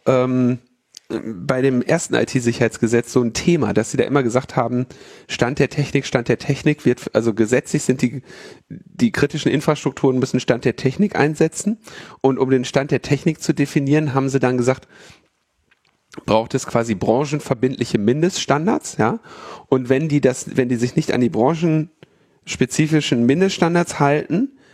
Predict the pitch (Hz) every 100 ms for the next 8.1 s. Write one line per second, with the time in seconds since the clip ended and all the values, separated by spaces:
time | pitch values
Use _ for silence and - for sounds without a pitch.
0 | _ - 127 127 - - - 135 - -
1 | 131 131 123 123 - 139 147 - 113 -
2 | 90 - 80 - - - - 117 165 _
3 | - - - - _ 123 123 117 - _
4 | - _ 123 123 117 127 156 156 160 156
5 | - - 135 - 151 - 139 - 123 120
6 | - - _ - _ _ 123 214 302 -
7 | 123 131 170 - 131 147 - 131 127 131
8 | 127